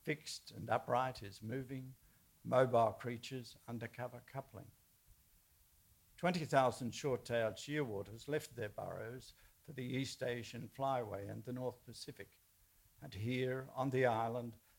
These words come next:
the scavenger gulls, ibis and ragged winged ravens clean up the immature mutton birds killed by predatory cats, rats and foxes. Black wallabies cluster in the few Norfolk Island pines and shrubs,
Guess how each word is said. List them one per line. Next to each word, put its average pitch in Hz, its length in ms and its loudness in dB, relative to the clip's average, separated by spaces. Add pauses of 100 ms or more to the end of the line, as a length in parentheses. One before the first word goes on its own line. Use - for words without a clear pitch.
(160)
the - 80 -12
scavenger 135 760 2 (100)
gulls, 131 680 4
ibis 127 640 2
and 135 200 -8 (160)
ragged 131 480 0
winged 123 460 -2 (160)
ravens 120 800 -4 (420)
clean 165 240 6
up 143 220 6
the 131 160 -2
immature 131 500 -2
mutton 117 420 -2
birds 104 520 -10 (120)
killed 131 260 -4 (160)
by 107 180 -2 (140)
predatory 123 520 -6 (200)
cats, - 360 -4 (440)
rats - 440 -6
and - 140 -12 (160)
foxes. - 640 -12 (1200)
Black 175 260 2
wallabies 127 560 6
cluster 139 480 -4
in 113 120 -6
the 113 80 -2
few 160 260 0
Norfolk 135 480 4
Island 117 400 0
pines 117 640 0
and 113 100 -10
shrubs, - 640 0